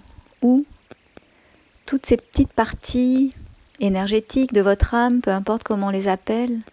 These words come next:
viennent vous rejoindre pour que vous ressentiez au fur et à mesure de plus en plus d'intégrité, de complétude, parce que vous vous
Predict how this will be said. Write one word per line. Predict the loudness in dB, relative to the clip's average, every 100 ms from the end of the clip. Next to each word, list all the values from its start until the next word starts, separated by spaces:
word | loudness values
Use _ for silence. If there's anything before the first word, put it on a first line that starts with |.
| _ _ _ _ _ _ _ _ _ _ _ 0
viennent | 4 4
vous | 4 2
rejoindre | 4 2 2 -2 -2 -4 -8 -10
pour | -10 -4
que | -2
vous | 0
ressentiez | 2 2 2 0 0 -2 0
au | 0
fur | -2 -2 0 2
et |
à | 2
mesure | 0 0 0 0
de | 0
plus | -2 -4 0
en | -2
plus | -2 -2
d'intégrité, | 0 0 2 0 -2 -8 -4 -4 -4 -10 _ _ _ _ -20 -20 _
de | 0 0
complétude, | 2 2 4 2 0 -2 -4 -4 -4 -8 -8
parce | -6 -4 -2
que |
vous | -2 -2 -4
vous | 0 0